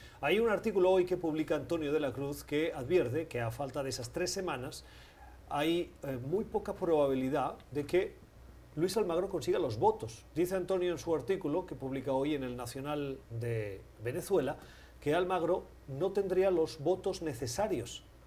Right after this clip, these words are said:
Un artículo que ha sorprendido por tus posicionamientos, Antonio, precisamente, eh, al respecto de, eh, Venezuela.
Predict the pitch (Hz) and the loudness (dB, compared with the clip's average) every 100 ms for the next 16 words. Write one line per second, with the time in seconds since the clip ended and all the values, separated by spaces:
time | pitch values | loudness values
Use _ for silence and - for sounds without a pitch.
0 | - - - 196 233 220 226 180 175 170 | -20 -12 -6 -4 -2 2 2 2 -2 -2
1 | 139 147 175 143 156 - - - - - | -2 4 4 4 -2 -14 -20 -20 -12 -6
2 | 127 120 139 117 139 117 113 123 135 180 | -4 -2 -4 -4 -6 -4 -4 -4 -4 -4
3 | 175 - 139 170 147 160 151 127 147 143 | -4 -6 -2 0 0 -2 -4 -4 -4 -2
4 | 131 190 - - - - 110 107 117 120 | -2 -2 -4 -18 -12 -4 -2 -2 -4 -4
5 | 117 113 - 120 160 131 127 120 117 131 | -4 -4 -4 -2 -2 0 0 0 -2 -4
6 | 113 110 104 - 156 147 | -4 -4 -6 0 2 4